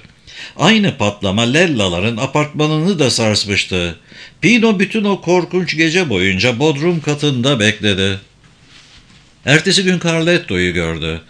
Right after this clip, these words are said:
Beltramini'ler onları geceyi geçirip bombardımandan kaçmak üzere şehir dışına çıkaracak olan trene gidiyorlardı. Ertesi gün öğleden sonra Pino, babası, Greta teyze, Albert dayı,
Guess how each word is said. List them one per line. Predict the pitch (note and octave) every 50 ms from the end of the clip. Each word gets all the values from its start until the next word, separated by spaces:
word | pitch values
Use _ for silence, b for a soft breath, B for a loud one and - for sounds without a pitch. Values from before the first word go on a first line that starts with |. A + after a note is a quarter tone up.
| B B B B B
Beltramini'ler | - C3+ D#3+ F3+ E3+ D#3 F#3+ G3 F3+ F#3 G3 G3 F#3 D3+ G#2 E2+ E2 F#2 G2+ G#2+
onları | A2 B2+ B2+ B2 A2 F2+ F2+ F2+ A2+
geceyi | B2 A#2+ C3+ C#3 C3 C#3 D#3 D#3+ E3
geçirip | A#2+ F2+ D#2+ - G#2 G2 G#2+ G#2 A2
bombardımandan | B2+ C3+ C3+ C#3 C#3+ D3 C#3+ C3+ C#3 C3+ C#3+ C#3+ C#3 C#3+ C#3+ C#3+ C#3+
kaçmak | - C3 C3 B2+ - - D#3+ D#3+ A2
üzere | E2+ D2+ D#2+ F2 F2 A2 G#2+
şehir | - C#3 D3 D#3 D#3+ D#3+ D#3 D3+
dışına | D3+ C#3+ C#3 D3 D3+ D3+ D3
çıkaracak | - - - C#3+ C#3 D3 C#3 D#3 D#3 D3+
olan | C#3 C#3 C#3+ C#3+ C#3+ B2+
trene | - - B2+ B2 B2 A#2 A#2 B2+
gidiyorlardı. | A#2+ G#2+ G2+ F#2+ G#2 G#2 G2 G2+ F#2+ F#2 F#2+ F#2+ F#2 F2+ F2 F2+ E2+ F2 E2+ F2+ - B B B B B B B B B B B B
Ertesi | - D3 E3+ F3 - G#3+ G#3+ - A3+ A3+
gün | G3 G#3 G3
öğleden | G3+ F#3+ F#3 F#3 F#3+ F3 G#3 G#3+ G#3+
sonra | G#3 - D3+ B2 A2 A#2 A#2+ -
Pino, | - C#3+ D#3+ D#3+ C3 F#2 F#2+ F#2+ F2+ F#2+ G#2 A2+
babası, | A2+ A2+ A2+ F#2 G2+ G2 F2+ - - F#2+ F2 F2+ F#2 F#2
Greta | A2+ B2 A#2+ A#2 A2+ - A#2 G#2+ G#2
teyze, | - G2+ F#2+ F#2+ F#2 E2 F#2+ G2 G2 F#2+ F2+ -
Albert | - B2+ B2+ B2 A2+ F2+ G#2+ G#2 G2 - -
dayı, | - G2 F#2+ F#2+ F#2 F#2 F#2 F#2+